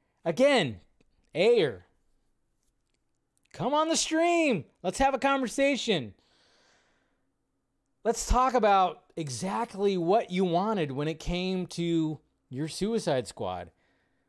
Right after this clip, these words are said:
You know, let's go into detail. Let's go into detail. That's, that's all. Let's go into detail.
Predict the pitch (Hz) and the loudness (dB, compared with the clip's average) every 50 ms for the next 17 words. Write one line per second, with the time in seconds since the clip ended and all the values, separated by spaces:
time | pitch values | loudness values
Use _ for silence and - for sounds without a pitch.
0 | _ _ _ _ _ _ 127 131 135 147 165 190 196 190 196 190 - - - 208 | _ _ _ _ _ _ -8 -6 -4 -2 -2 -2 -2 -4 -4 -6 -4 0 2 2
1 | 233 247 240 - - 180 135 120 151 156 202 247 - - 170 151 135 117 101 87 | 2 2 0 0 -4 -6 -4 -6 -8 -8 -8 -6 -4 -2 -2 -2 -2 -4 -4 -8
2 | 80 _ _ _ _ _ _ _ _ _ _ - - - 233 269 277 277 269 269 | -12 _ _ _ _ _ _ _ _ _ _ -20 -14 -8 -6 -2 -2 0 0 0
3 | 247 185 269 277 277 262 - 233 214 175 131 117 98 87 - _ _ _ _ - | 0 0 0 0 0 2 2 2 4 4 2 0 -2 -8 -14 _ _ _ _ -8
4 | 208 240 262 - - - - - - _ _ _ _ _ _ _ _ _ _ _ | -6 -6 -6 -6 -10 -14 -16 -16 -18 _ _ _ _ _ _ _ _ _ _ _
5 | _ _ 160 196 208 - 240 269 262 220 - - - _ _ _ _ _ _ _ | _ _ -10 -10 -4 0 2 2 2 2 0 -2 -8 _ _ _ _ _ _ _
6 | _ _ _ _ _ _ _ _ - - - - 233 247 262 240 226 175 196 220 | _ _ _ _ _ _ _ _ -16 -4 0 0 2 2 2 -2 -2 -2 -2 -4
7 | 208 - 160 127 101 - - | -2 -2 -4 -6 -6 -8 -14